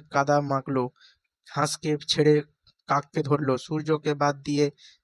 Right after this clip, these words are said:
জোনাকি আলোকে বেছে নিল, সিংহের সেবা না করে শৃগালের সেবা করলো। হায়রে আমার কপাল, পার্বতী ধিক,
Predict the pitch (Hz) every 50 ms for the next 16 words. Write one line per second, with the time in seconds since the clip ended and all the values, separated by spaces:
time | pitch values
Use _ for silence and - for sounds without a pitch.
0 | _ _ _ - 139 131 147 151 151 151 147 - 160 151 151 - - - _ _
1 | _ - 156 143 143 139 - - 143 139 139 135 - - - 139 135 120 113 107
2 | - - _ _ _ _ _ _ _ _ - - - 160 170 170 156 147 165 151
3 | 143 - 156 147 147 143 143 143 143 143 139 - 147 147 147 143 139 147 - _
4 | _ _ _ _ _ _ _ _ _ _ _ _ _ _ _ _ _ _ _ _
5 | _ _ _ _ _ - - - 180 151 147 156 151 156 147 151 - 147 139 139
6 | 135 - - 123 117 113 110 113 135 - _ _ _ _ _ _ _ _ - -
7 | 139 143 143 156 151 143 139 135 147 139 139 - 131 - - 131 127 123 123 -
8 | 131 135 143 143 143 139 147 143 139 - 147 143 139 _